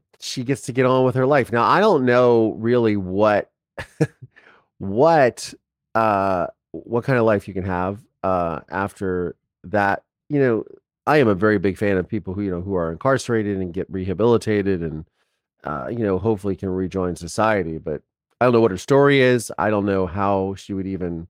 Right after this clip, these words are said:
I don't think you could ever work in Hollywood again if you wanted to be an actress, and why you would jeopardize that to do something unless you were sucked in yourself. But coercive control is a very,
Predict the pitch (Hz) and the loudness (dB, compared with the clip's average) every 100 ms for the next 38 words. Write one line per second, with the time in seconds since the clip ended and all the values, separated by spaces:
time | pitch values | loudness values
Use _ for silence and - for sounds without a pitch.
0 | _ _ _ _ _ _ _ _ _ _ | _ _ _ _ _ _ _ _ _ _
1 | - 110 95 104 95 90 95 90 87 95 | -4 -2 0 -4 -6 -4 -2 -2 -2 -4
2 | 87 87 113 110 90 87 85 82 98 - | -6 0 2 2 0 -2 -4 -4 -4 -6
3 | 95 85 85 82 85 78 87 113 - 87 | -6 -6 -8 -10 -10 -6 -4 -4 -6 -10
4 | 87 - - _ _ _ _ - 107 104 | -10 -16 -20 _ _ _ _ -8 -2 2
5 | 113 117 107 98 _ _ _ - - 110 | 2 2 0 -4 _ _ _ -20 -20 -2
6 | 143 160 113 101 92 90 92 - - 87 | 0 2 2 0 0 -2 -4 -4 -10 -8
7 | 101 98 90 90 95 104 104 107 92 - | -8 -6 -6 -6 -4 -4 -4 -4 -4 -2
8 | 101 - 95 87 113 98 101 - 180 269 | -4 -4 -8 -6 -6 -6 -8 -4 -4 -4
9 | 247 175 - - 131 98 92 87 104 98 | -6 -10 -8 -2 0 2 -2 0 0 0
10 | 95 | -4